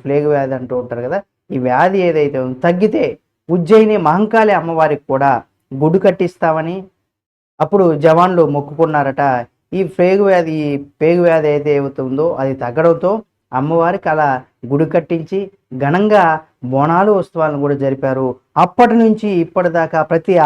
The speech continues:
ఆషాఢ మాసంలో అమ్మవార్లకు బోనాలు ఉత్సవాలు అయితే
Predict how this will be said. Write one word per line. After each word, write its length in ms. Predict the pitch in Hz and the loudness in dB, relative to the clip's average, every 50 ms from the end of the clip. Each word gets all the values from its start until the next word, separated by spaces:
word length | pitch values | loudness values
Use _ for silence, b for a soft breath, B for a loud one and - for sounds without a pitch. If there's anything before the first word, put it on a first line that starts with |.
| 147 | 4
ఆషాఢ 320 | 175 196 - 220 240 240 240 214 202 | 4 2 2 0 0 2 2 0 0
మాసంలో 420 | 190 175 175 - 160 151 151 151 143 131 131 | 0 -2 -2 -4 -6 -4 -2 0 0 0 0
అమ్మవార్లకు 560 | 139 151 165 165 156 170 190 208 214 202 185 160 | -2 -2 0 0 0 0 0 -2 -4 -4 -4 -2
బోనాలు 400 | 147 147 143 147 147 151 156 156 160 160 - _ _ _ _ _ - | -2 -2 0 0 0 0 2 0 0 -2 -6 _ _ _ _ _ -18
ఉత్సవాలు 380 | 180 - - 170 170 170 165 156 | -10 -4 -2 0 2 2 2 2
అయితే 220 | 151 147 151 156 | 0 -2 -2 -2